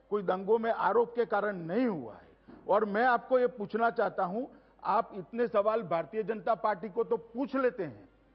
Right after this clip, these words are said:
मगर आप समाजवादी पार्टी को क्यों नहीं पूछते कि भाई एक ही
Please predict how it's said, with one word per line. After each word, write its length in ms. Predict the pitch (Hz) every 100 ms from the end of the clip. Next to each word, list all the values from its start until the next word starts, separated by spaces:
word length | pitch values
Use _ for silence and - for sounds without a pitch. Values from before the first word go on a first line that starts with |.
| _ _ _ -
मगर 300 | 165 214 220 -
आप 360 | 214 202 - -
समाजवादी 520 | 170 202 220 254 247
पार्टी 340 | 254 240 208 240
को 140 | 254
क्यों 240 | 262 254
नहीं 160 | 269 277
पूछते 440 | - 247 - 269 277 - - - 214
कि 260 | 240 - 185
भाई 260 | 190 269 - 208
एक 300 | 214 214 233
ही 220 | 285